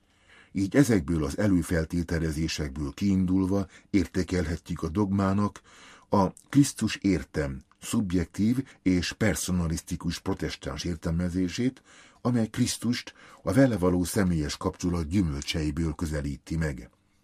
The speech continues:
Ez az ökumenizmus legjobb gyümölcse, a kiengesztelődött különbségek eredménye, amelyek nem állnak szembe egymással,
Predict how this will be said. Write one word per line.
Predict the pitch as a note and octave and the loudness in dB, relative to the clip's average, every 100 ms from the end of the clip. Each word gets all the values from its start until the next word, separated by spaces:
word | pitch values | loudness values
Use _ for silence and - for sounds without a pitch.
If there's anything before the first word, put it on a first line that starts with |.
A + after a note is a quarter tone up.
| - _ - | -20 _ 0
Ez | C3+ | 2
az | C3 A2+ | 4 2
ökumenizmus | A2 G2+ F#2+ F#2 F2+ G2 F#2 | 2 4 4 4 4 2 2
legjobb | F2 D#2 D#2+ D#2+ | 0 0 0 -2
gyümölcse, | D#2 F2+ C#2+ C2 - C2+ - - - - | 2 0 0 -4 -8 -8 -10 -20 -20 -14
a | - F2 | -6 0
kiengesztelődött | C3 B2 E2+ E2 D#2 - F2+ F2 D#2 - | 6 8 6 0 -2 0 2 2 0 -2
különbségek | - G2+ D2 - F2 C#2 C2+ - | 0 0 0 -2 -4 -4 -6 -6
eredménye, | E2 D#2+ D#2 E2+ F#2 G#2 A2 - - | -4 -2 -2 -2 0 -2 -4 -10 -2
amelyek | B2+ C3 B2+ C#3 | 2 4 4 4
nem | E3+ A#2 | 4 4
állnak | D#2+ D#2+ D2 | 2 0 -2
szembe | - F#2 E2+ D2+ | -2 0 0 0
egymással, | D#2+ D2+ D#2 D2 - G2 F2+ F#2+ | -2 -2 -2 -4 -6 0 0 0